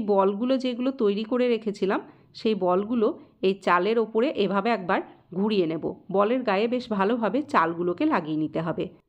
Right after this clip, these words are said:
ডোটা বেশ নরম করে মাখাবে, তাহলে দেখবে খুব সহজেই চালগুলো লেগে যাচ্ছে। দেখো প্রত্যেকটা বলের গায়ে চাল লাগিয়ে নিয়েছি। এদিকে জল ফুটতে দিয়েছি। তারপরে ছিদ্রযুক্ত একটা পাত্র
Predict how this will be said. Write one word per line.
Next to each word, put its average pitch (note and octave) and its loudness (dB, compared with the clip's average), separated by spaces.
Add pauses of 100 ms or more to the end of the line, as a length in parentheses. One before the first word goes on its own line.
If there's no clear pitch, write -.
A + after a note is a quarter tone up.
(120)
ডোটা A3+ 0
বেশ C#4 0
নরম G#3+ 4
করে A#3+ 0
মাখাবে, A#3+ 0
তাহলে G3+ 0
দেখবে G#3 -2
খুব C#4 -4
সহজেই G3 0
চালগুলো G3 0 (320)
লেগে G3 2
যাচ্ছে। D#3+ -4 (800)
দেখো G3 0
প্রত্যেকটা A3+ -2
বলের F#3+ 2
গায়ে G3 2
চাল G#3 2
লাগিয়ে G#3 0
নিয়েছি। A#3+ -2 (120)
এদিকে G3+ 0 (340)
জল F#3+ 4
ফুটতে A#3+ -4
দিয়েছি। B3 0 (960)
তারপরে G3 2
ছিদ্রযুক্ত G#3+ -2
একটা A#3+ -2
পাত্র F3+ 2